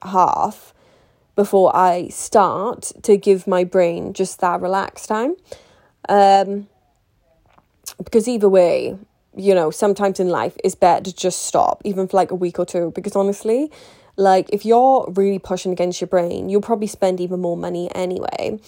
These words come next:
trying to, you know, make yourself happy, trying to get through it. Um,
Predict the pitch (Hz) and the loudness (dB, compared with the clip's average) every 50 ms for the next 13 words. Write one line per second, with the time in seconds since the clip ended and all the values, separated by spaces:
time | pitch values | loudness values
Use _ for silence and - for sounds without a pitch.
0 | - - - _ _ _ _ _ _ - - - 226 208 202 202 190 190 185 180 | -20 -20 -20 _ _ _ _ _ _ -6 0 4 4 6 6 4 4 2 0 -2
1 | 180 190 - - - 196 190 185 180 180 180 196 - 101 - - - _ _ _ | -2 -4 -4 0 0 2 2 2 2 0 -2 -4 -6 -8 -8 -10 -14 _ _ _
2 | _ _ _ _ _ _ _ _ _ _ _ - - 208 202 185 165 143 156 190 | _ _ _ _ _ _ _ _ _ _ _ -6 0 2 2 2 2 2 0 2
3 | 190 185 185 180 - - 185 - - 175 175 190 - 190 - - 208 185 185 185 | 2 2 2 2 0 -4 -4 -2 -2 -2 0 0 -2 -4 -6 -8 -8 -6 -6 -8
4 | - - 175 156 - - - - 190 180 175 180 180 180 - - 196 - - 175 | -8 -8 -8 -6 -8 -10 -6 -4 -4 -4 -4 -4 -6 -8 -6 -6 -6 -4 -2 -2
5 | 165 147 - - - - _ - - - _ _ _ _ _ _ _ _ _ - | -2 -2 -4 -6 -8 -10 _ -20 -20 -20 _ _ _ _ _ _ _ _ _ -2
6 | - 202 202 202 202 202 214 208 202 - | 2 4 6 6 6 4 4 0 -2 -6